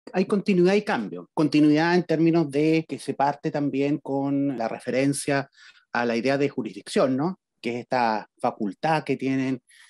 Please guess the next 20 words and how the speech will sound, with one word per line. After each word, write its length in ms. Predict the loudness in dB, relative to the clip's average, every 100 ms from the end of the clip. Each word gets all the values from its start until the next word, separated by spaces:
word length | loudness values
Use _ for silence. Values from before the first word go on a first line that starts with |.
| _ _
eh, 300 | -4 -2 -2
los 300 | -2 -2 -2
tribunales 560 | -2 0 0 0 -4 -6
que 100 | -10
han 60 | -6
sido 260 | -4 -2
definidos 600 | -2 -2 0 4 4 2 0
o 100 | -2
los 120 | 0
órganos 380 | 0 0 -2 -4
que 80 | -10
han 80 |
sido 180 | -6 -4
definidos 460 | -4 -4 -4 -4 -4
por 140 | -4
la 80 | -2
ley 260 | 0 0 -2 _ -20 _ _
para 240 | -2 0
poder 360 | 2 2 2 -2
conocer 680 | 0 0 0 -2 0 0